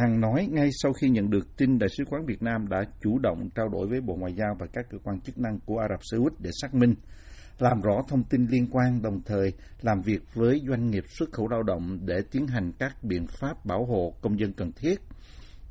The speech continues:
Theo bản ghi cuộc họp báo được đăng trên website của Bộ Ngoại giao. Bộ Ngoại giao cũng đã trao đổi với các cơ quan chức năng ở trong nước và chính quyền địa phương,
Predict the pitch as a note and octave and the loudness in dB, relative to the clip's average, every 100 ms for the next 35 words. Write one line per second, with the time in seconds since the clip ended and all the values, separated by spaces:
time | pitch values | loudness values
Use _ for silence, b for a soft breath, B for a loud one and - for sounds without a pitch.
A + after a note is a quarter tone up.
0 | - B2+ G2+ A#2+ B2+ - F#2+ - F#2+ G2 | 2 4 4 4 2 0 -4 -4 -4 -2
1 | G2+ D#3+ C3 G2+ E2+ A2+ G#2+ G#2 G#2 G2 | -2 -4 -2 -2 -2 -4 -4 -2 -4 -4
2 | B2+ B2 G#2 - G2 D#2+ E2 E2+ F#2+ F#2+ | -4 -4 -6 -4 -6 -4 -4 -2 0 -2
3 | - - - - - - - - B B | -8 -18 -18 -18 -18 -18 -18 -20 B B
4 | B B B C3 B2 C3 C#3+ C3+ C#3 - | B B B 6 8 8 6 4 2 4
5 | C#3 G#2 G#2+ D#3 E3+ - D3+ C3+ B2+ - | 4 4 4 2 -2 -2 0 0 0 -2
6 | D#3+ D3+ C3 A2+ - B2 B2 C#3 A3 - | -2 2 2 0 -2 0 2 2 0 -4
7 | G#2 F2+ A#2+ F#2+ G#2+ F2+ G2 - C3 C3 | -4 -4 -6 -4 -4 -2 -2 2 4 4